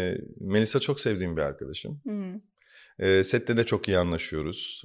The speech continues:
Speaker 1: O da bu arada, e, oyunculuk anlamında gerçekten çok yetenekli.
Speaker 2: Hmm.
Speaker 1: İki oyuncu arasında duygu alışverişi çok önemlidir. Siz ne kadar çok iyi oyuncu olursanız olun, hatta şunu diyenler vardır, "Karşıma duvar koy, oynarım." E,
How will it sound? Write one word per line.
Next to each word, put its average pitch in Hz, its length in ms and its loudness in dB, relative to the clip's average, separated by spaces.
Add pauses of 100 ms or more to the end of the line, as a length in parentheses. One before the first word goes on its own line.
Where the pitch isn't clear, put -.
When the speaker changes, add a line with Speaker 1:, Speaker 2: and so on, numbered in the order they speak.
Speaker 1:
O 104 160 4
da 113 180 8
bu 110 140 10
arada, 113 460 8 (460)
e, 101 60 6 (840)
oyunculuk 113 500 6
anlamında 110 440 4
gerçekten 104 520 2
çok 90 220 -6
yetenekli. 80 560 -4
Speaker 2:
Hmm. 104 220 -8 (400)
Speaker 1:
İki 220 280 2
oyuncu 139 320 8
arasında 131 380 4
duygu 113 240 6
alışverişi 113 440 6
çok 113 200 -2
önemlidir. 85 760 -2 (340)
Siz 117 200 0
ne 135 140 4
kadar 120 300 4
çok 131 240 2
iyi 110 160 6
oyuncu 110 340 6
olursanız 104 480 2
olun, 87 260 0
hatta 113 300 4
şunu 120 260 0
diyenler 113 340 4
vardır, 90 360 0
"Karşıma 110 460 2
duvar 104 300 4
koy, 104 200 4
oynarım." 95 500 0
E, 110 80 -2